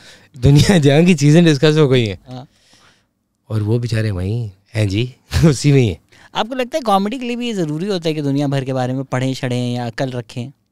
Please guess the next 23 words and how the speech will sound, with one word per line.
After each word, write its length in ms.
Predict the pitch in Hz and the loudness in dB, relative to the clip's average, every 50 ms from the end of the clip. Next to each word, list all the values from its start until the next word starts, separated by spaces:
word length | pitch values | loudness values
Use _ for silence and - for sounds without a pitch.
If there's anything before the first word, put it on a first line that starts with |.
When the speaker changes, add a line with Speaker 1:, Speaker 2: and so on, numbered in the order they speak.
| _ _ _ _ _ _ _ _ _ _ _ _ _ _ _ _ _ _ _ 143 - _ - - - | _ _ _ _ _ _ _ _ _ _ _ _ _ _ _ _ _ _ _ -20 -20 _ -8 2 4
Speaker 1:
यार, 300 | 185 185 190 208 226 233 233 | 4 6 6 6 6 6 8
प-, 320 | 226 214 214 208 175 160 170 | 8 8 8 8 6 6 2
पता 320 | 151 - - - 147 196 | 2 2 0 -2 0 0
नहीं, 120 | 202 202 | 0 0
खैर, 340 | - - 185 185 160 147 147 131 - _ _ _ - 135 | 0 0 0 0 0 -2 -8 -16 -20 _ _ _ -8 -6
इस 180 | 147 - - - | -6 -6 -2 0
बारे 160 | 131 143 139 151 156 | 0 2 4 4 4
में 120 | 175 156 | 4 4
<laughs> 40 | 131 | 6
कभी 160 | 180 180 175 | 6 4 4
सोचा 360 | 165 - 139 135 120 156 175 | 4 4 2 4 4 4 2
नहीं, 180 | 175 160 160 190 | 4 4 4 6
लेकिन 300 | 196 185 165 180 190 196 | 4 4 4 4 6 6
ये 160 | 190 190 190 | 6 6 6
है 60 | 208 | 6
कि 100 | 214 226 | 4 2
I 260 | 202 190 180 180 175 233 | 2 4 2 4 4 4
think 160 | 240 254 233 | 2 4 4
उससे 360 | 226 214 - - - 254 254 | 4 4 2 2 0 0 2
ना 100 | 247 277 | 2 2
थोड़ा 280 | 285 220 226 226 247 226 | 0 0 -2 -2 -2 0
सा 180 | 233 233 214 | 0 0 2
एक 240 | 202 196 190 180 | 2 0 0 -2